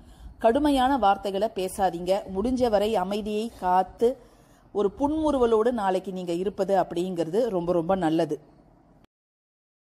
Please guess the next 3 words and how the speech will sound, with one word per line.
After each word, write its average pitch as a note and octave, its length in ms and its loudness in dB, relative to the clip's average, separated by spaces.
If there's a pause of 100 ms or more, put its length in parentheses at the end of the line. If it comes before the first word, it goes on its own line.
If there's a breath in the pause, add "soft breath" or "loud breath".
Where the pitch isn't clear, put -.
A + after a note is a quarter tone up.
கடைசியாக B3+ 960 2
நம்ம A3 280 -4
பார்க்கக்கூடிய, G#3 800 0